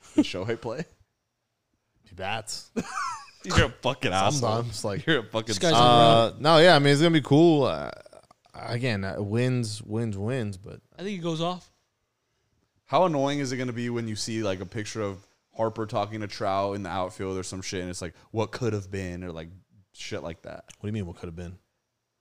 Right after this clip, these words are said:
Speaker 3: They
Speaker 1: Like,
Speaker 3: could have been
Speaker 1: like,
Speaker 3: teammates, bud.
Speaker 1: yeah, like, that kinda shit.
Speaker 2: In Anaheim? The fuck?
Speaker 1: Nah.
Speaker 3: Come
Speaker 2: Bro,
Speaker 3: on, dude.
Speaker 2: I'm not,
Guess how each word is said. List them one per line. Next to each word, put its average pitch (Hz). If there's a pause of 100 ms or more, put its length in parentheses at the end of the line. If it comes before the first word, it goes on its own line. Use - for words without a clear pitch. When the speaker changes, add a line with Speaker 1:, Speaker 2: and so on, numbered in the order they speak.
(460)
Speaker 3:
They 214
Speaker 1:
Like, 185
Speaker 3:
could 202
have 190
been 170
Speaker 1:
like, -
Speaker 3:
teammates, 196
bud. 147
Speaker 1:
yeah, 92
like, 87
that 98
kinda 85
shit. -
Speaker 2:
In 104
Anaheim? 123
The 110
fuck? 139 (220)
Speaker 1:
Nah. - (1300)
Speaker 3:
Come 160
Speaker 2:
Bro, 147
Speaker 3:
on, 87
dude. - (100)
Speaker 2:
I'm 135
not, 147